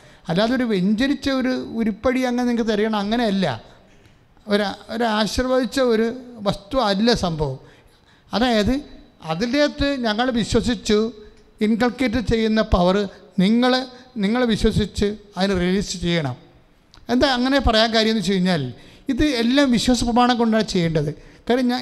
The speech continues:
യേശു കർത്താവാണെന്ന് നമ്മൾ അധരം കൊണ്ട് ഏറ്റുപറയുന്നു, ഇല്ലേ? പിന്നെ എന്താണ് റോമ പത്ത് ഒമ്പതിൽ എന്താ പറയണത്? യേശു കർത്താവാണെന്ന് അധരം കൊണ്ട് ഏറ്റുപറയുകയും പിന്നെന്താ ചെയ്യണത്? ദൈവം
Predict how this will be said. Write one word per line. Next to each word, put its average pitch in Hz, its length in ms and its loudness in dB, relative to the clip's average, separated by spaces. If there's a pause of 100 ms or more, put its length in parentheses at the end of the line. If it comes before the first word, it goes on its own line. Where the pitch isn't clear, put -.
യേശു 269 260 0 (100)
കർത്താവാണെന്ന് 208 720 2
നമ്മൾ 185 420 0 (1080)
അധരം 214 480 2
കൊണ്ട് 180 240 2
ഏറ്റുപറയുന്നു, 151 680 -4 (600)
ഇല്ലേ? 156 280 -2 (840)
പിന്നെ 262 180 4
എന്താണ് 233 360 0 (800)
റോമ 247 200 4
പത്ത് 247 260 0
ഒമ്പതിൽ 247 320 2
എന്താ 233 180 2
പറയണത്? 220 460 2 (680)
യേശു - 220 2 (100)
കർത്താവാണെന്ന് 285 760 2
അധരം 240 400 2
കൊണ്ട് 269 200 2
ഏറ്റുപറയുകയും 214 800 2
പിന്നെന്താ 240 300 2
ചെയ്യണത്? 233 400 2 (440)
ദൈവം 254 840 2